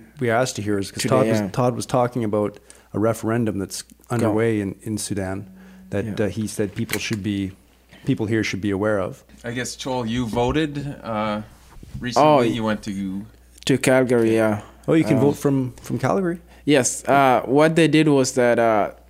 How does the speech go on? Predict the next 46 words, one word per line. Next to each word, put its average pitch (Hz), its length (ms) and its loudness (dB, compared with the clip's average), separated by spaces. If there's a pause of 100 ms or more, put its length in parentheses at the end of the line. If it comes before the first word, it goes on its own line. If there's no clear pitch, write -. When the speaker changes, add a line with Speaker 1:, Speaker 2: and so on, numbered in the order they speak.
(280)
Speaker 2:
there 143 160 4
was 135 180 2
two 165 520 4
different, 131 500 0
uh, 107 400 0 (480)
station 131 500 2
in 120 120 -2
Canada. 139 500 0 (640)
I'm 143 180 2
not 151 180 4
sure 147 220 2
if 131 120 0
it 120 60 2
was 110 200 0
three, 127 340 0
but 110 220 0
I 110 120 0
know 117 240 0
there 110 160 -2
was 107 140 -4
two, 123 260 -2
one 120 280 2
in 120 120 -2
Toronto 117 400 -4
and 107 180 -2
one 107 180 0
in, 107 180 -2
uh, 87 260 -8 (100)
in 104 140 -6
Alberta, 104 480 -2
Calgary. 107 600 -4 (580)
And 120 240 2
what 123 220 4
you 127 100 2
could 113 180 0
do 131 180 4
is 120 200 0
that 110 460 2 (380)
you, 113 320 -4
when 120 380 0
you 123 140 0
have 127 280 0
to 110 280 0 (240)
be 117 420 2
in 104 100 -2
person 156 540 -2